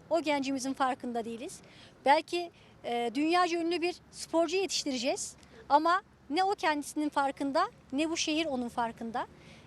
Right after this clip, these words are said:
İşte bir şehrin gencine, çocuğuna ne kadar yatırım yaparsanız o gençten ve o çocuktan ileride o kadar verim alırsınız. Biz bir kere kesinlikle genç bir aday olarak gençlerimizin her daim yanında olacağız.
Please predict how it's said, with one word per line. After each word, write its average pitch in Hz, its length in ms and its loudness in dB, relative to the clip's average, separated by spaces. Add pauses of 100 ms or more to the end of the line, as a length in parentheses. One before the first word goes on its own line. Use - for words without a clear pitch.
İşte - 280 -2
bir 349 80 4
şehrin 330 460 0 (420)
gencine, 320 520 2 (180)
çocuğuna 311 540 0
ne 370 100 2
kadar 302 260 2
yatırım 277 360 -4
yaparsanız 285 760 -2 (360)
o 349 120 2
gençten 302 500 0
ve 277 40 0
o 294 100 -2
çocuktan 277 460 -2 (140)
ileride 277 560 0 (360)
o 359 80 0
kadar 302 320 2 (280)
verim 330 240 0
alırsınız. 254 640 -6 (380)
Biz 330 180 -4
bir 403 60 2
kere 330 300 2 (260)
kesinlikle 311 580 -2
genç 311 320 -2
bir 302 40 -2
aday 294 220 2
olarak 277 360 0
gençlerimizin 294 600 -2
her 320 180 2
daim 302 260 0
yanında 277 320 -2
olacağız. 254 500 -2